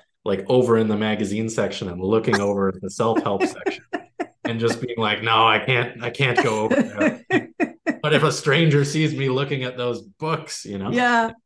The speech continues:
Speaker 1: Like, this actually happened. And so one of the first things I ever bought on the internet was a self-help book, like, how to get over, uh, anxiety and social anxiety was one of the first things.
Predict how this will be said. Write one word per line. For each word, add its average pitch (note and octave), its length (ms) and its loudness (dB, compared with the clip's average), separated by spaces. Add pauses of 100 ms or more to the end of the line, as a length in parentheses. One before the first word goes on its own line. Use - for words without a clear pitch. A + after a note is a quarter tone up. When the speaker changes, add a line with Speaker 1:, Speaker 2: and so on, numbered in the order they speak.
(180)
Speaker 1:
Like, C#3 180 -2
this E3 340 2
actually C#3 720 2
happened. F#2+ 540 -6 (460)
And G#2 240 -2
so A2 200 2
one G#2 220 2
of B2 60 4
the A#2 60 2
first D3+ 340 2
things E3 200 2
I A2 100 2
ever A#2 140 2
bought A#2 400 0 (460)
on A2 200 -4
the G#2+ 120 -2
internet A2 440 -2
was G2 140 -2
a F#2+ 60 -4
self-help - 480 -4
book, - 300 -12
like, F2 160 -10
how G2+ 160 -10
to G#2 80 -6
get G2+ 160 -2
over, F#2+ 480 -4 (500)
uh, F#2+ 240 -6
anxiety G2 580 -2
and F2+ 140 -6
social G2 380 -4
anxiety F#2 640 0
was E2+ 200 -10
one F2+ 100 -10
of F2 60 -10
the E2+ 100 -12
first G#3+ 260 -4
things. A2 340 -4